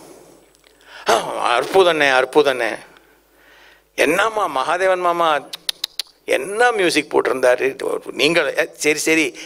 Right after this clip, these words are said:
என்ன பாடினேன்?" "என்னண்ணே, என்கிட்டயே கேட்குறீங்க? நீங்க பாடி-, நீ என்னடா பாடினே, அதை கொஞ்சம் சொல்றா."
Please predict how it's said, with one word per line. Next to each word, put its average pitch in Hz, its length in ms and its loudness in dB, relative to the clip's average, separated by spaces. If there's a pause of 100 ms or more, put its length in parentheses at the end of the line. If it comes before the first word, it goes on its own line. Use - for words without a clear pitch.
என்ன 175 360 2
பாடினேன்?" 127 640 -2 (180)
"என்னண்ணே, 175 400 0
என்கிட்டயே 175 420 0
கேட்குறீங்க? 156 500 0 (300)
நீங்க 170 360 2
பாடி-, 160 340 -2
நீ 170 240 -2 (320)
என்னடா 220 520 2
பாடினே, 180 340 2
அதை 151 180 2
கொஞ்சம் 143 320 4
சொல்றா." 156 300 2